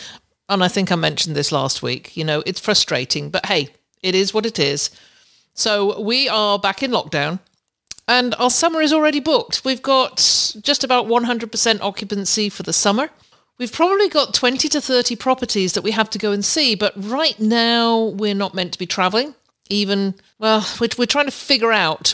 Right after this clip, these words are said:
whether we can travel and go and see properties, but of course we can't see them when the owners are there, and they usually want to be there to sit down to have a chat. So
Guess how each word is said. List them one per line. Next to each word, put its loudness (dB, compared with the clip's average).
whether 0
we 2
can 0
travel 0
and 2
go 2
and -2
see 0
properties, -4
but -8
of -2
course 0
we -2
can't -2
see 4
them 0
when -2
the -4
owners 6
are 2
there, 2
and -2
they 2
usually -2
want -4
to -8
be 4
there 4
to -4
sit 0
down -2
to -8
have -2
a -10
chat. -2
So 4